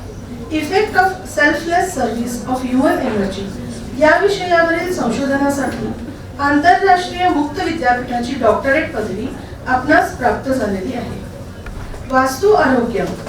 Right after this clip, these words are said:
या संस्थेचे आपण संस्थापक आहात. संस्थेच्या माध्यमातून वास्तू ऊर्जा सल्लागार,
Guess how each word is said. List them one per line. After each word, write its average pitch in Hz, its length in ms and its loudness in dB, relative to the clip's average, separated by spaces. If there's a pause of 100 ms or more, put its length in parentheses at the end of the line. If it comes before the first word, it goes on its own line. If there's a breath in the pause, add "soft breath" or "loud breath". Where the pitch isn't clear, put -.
(220)
या 320 220 4
संस्थेचे 381 500 -2
आपण 294 320 2
संस्थापक 269 640 -2
आहात. - 280 -4 (580)
संस्थेच्या 359 640 2
माध्यमातून 214 680 -2 (420)
वास्तू 262 460 2
ऊर्जा 330 340 2
सल्लागार, 196 600 0